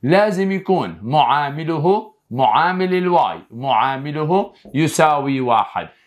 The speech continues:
والشغلة الثالثة لازم يكون أسه، يعني تكون قوته أيضًا تساوي واحد. إذا متى يكون واي موضوعًا للقانون؟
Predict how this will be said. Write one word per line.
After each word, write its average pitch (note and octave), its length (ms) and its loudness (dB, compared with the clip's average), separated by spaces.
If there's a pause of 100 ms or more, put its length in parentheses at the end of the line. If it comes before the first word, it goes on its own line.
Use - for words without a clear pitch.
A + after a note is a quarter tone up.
(120)
والشغلة F3 520 2
الثالثة D3+ 680 -2 (260)
لازم D3 460 0
يكون C3+ 520 -2
أسه، G3 500 2 (240)
يعني C3+ 400 0
تكون A#2+ 420 -4
قوته D#3+ 1000 0 (280)
أيضًا C#3 640 0
تساوي A2 560 0
واحد. D#2 420 -2 (120)
إذا G3+ 320 0 (680)
متى F3 480 4
يكون F#3 380 0
واي F3 340 0
موضوعًا F3 560 0
للقانون؟ F3 800 -2